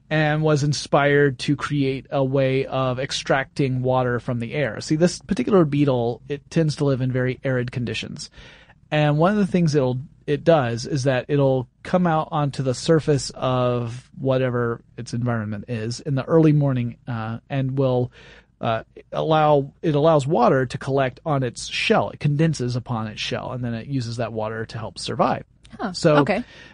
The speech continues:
Speaker 1: the, the, this engineer looked at that and said, "Huh, is there something I could do that kind of mimics this sort of behavior?" And he came up with a system that had a self-powered pump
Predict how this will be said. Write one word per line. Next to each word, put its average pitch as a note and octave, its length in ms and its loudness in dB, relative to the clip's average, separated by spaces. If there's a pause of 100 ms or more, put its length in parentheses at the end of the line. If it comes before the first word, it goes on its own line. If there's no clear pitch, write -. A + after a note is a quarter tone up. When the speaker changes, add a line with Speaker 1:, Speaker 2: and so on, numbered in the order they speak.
(120)
Speaker 1:
the, D#3 500 4
the, D3 360 2
this D#3 240 -2
engineer G3 420 4
looked G#3+ 220 4
at F3 80 4
that C#3 100 4
and C3+ 100 -2
said, C#3+ 160 0
"Huh, E3+ 420 2 (300)
is E3+ 140 2
there G3 140 4
something B3 560 -2
I E3 160 0
could C#3+ 240 -2
do D#3 240 6
that C3+ 160 -2
kind D#3 280 0
of C#3 100 2
mimics D3+ 440 4
this C3 180 -4
sort C3+ 240 0
of A#2+ 140 -4
behavior?" C3 480 2
And B2+ 160 -4
he C3 60 -6
came G3+ 220 2
up A3+ 180 2
with D3+ 120 4
a C#3 60 2
system C3 540 0 (600)
that D3 160 4
had C#3 340 2
a C3 160 -2
self-powered C#3+ 640 2
pump A#2+ 400 -4